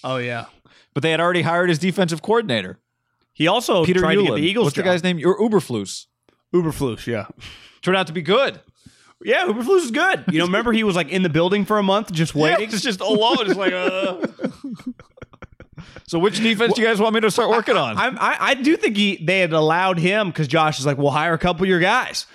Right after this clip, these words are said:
Speaker 1: So he's out there, like, recruiting a quality control guy, a linebacker coach, and all of a sudden Josh is like, "Uh, Uberflus,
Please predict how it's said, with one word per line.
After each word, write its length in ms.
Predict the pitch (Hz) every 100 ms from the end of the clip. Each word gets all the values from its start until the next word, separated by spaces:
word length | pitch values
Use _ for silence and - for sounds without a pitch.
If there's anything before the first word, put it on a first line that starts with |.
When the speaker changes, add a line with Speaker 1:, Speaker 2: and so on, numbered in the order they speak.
| -
Speaker 1:
So 120 | -
he's 180 | 160 196
out 200 | 190 180
there, 140 | 190 180
like, 180 | 170
recruiting 420 | 156 139 175 180 156
a 60 |
quality 340 | 151 170 170 165
control 380 | 160 147 170 165
guy, 200 | 170 170
a 60 |
linebacker 560 | 147 160 165 165 160 156
coach, 300 | 170 165 -
and 80 | 170
all 80 | -
of 120 | 208
a 60 | 175
sudden 400 | 190 214 185 156 - - 143
Josh 260 | 165 165 143
is 80 | 151
like, 180 | 147
"Uh, 260 | 147 147 143
Uberflus, 640 | 175 190 202 233 233 -